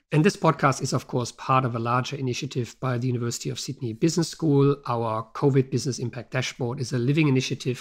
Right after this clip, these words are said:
which we constantly update with insights and resources from our academics,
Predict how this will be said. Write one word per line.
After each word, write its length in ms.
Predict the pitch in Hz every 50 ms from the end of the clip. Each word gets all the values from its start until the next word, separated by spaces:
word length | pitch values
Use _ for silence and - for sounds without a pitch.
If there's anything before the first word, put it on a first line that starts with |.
| -
which 200 | 156 139 - -
we 100 | - 131
constantly 600 | 127 - - - 160 160 - - 160 147 143 156
update 500 | - 127 127 - - - 123 113 113 113
with 220 | 127 120 117 - - -
insights 500 | 151 139 139 131 - - 123 117 113 -
and 160 | - 120 110
resources 560 | 120 113 113 127 127 131 131 - - 131 -
from 400 | - - - - 117 110 110 113 - -
our 120 | - 113 117
academics, 800 | 120 - - - 123 131 151 156 151 147 147 - - - -